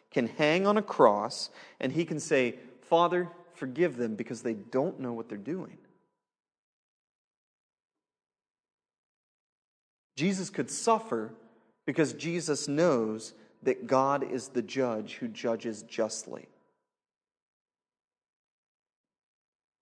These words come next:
This is why, and this is actually where that phrase, redemptive unearned suffering, comes from.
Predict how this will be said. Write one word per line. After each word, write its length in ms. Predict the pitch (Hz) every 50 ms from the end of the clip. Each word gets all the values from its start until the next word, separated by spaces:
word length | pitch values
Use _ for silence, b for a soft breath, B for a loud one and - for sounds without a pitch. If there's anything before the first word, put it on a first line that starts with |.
| _ _ _ -
This 200 | 160 185 185 294
is 120 | 233 156
why, 440 | 147 123 113 107 104 110 147 190 185 - - - - -
and 180 | 117 117 131
this 140 | 135 120 -
is 80 | 123 131
actually 300 | 120 123 - - 135 120
where 120 | 120 123
that 220 | 117 117 - -
phrase, 440 | - - 131 117 123 131 127 - -
redemptive 560 | 127 117 120 135 135 139 131 151 139 135 139 -
unearned 320 | 127 127 131 127 127 127 123
suffering, 460 | - - 131 131 - 143 135 131 127
comes 260 | - 143 139 139 -
from. 320 | - 160 156 160 175 180